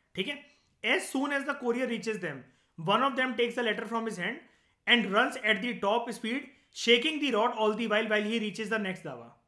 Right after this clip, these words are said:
और ये दावा क्या है सारे के सारे, ये जो पोस्टल ऑफिसेज हैं ये,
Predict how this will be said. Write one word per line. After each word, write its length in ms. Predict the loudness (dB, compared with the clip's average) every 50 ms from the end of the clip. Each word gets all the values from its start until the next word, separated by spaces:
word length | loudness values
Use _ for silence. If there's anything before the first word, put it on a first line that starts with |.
| _ _ -8
और 100 | -2 -2
ये 60 | 0 4
दावा 260 | 4 4 4 4 2
क्या 140 | 2 0 -2
है 60 | 0
सारे 200 | 0 -2 -2 -2
के 80 | -4
सारे, 300 | -4 -4 -4 -4 -4 -6 -10 -14 _ _ _ _ _ _ _ -4
ये 80 | 0 2
जो 100 | 2 2
पोस्टल 400 | 2 0 0 0 0 0 2 2
ऑफिसेज 400 | 2 2 0 -4 -6 -4 -4 -4
हैं 80 | -2
ये, 280 | 0 0 0 0 -2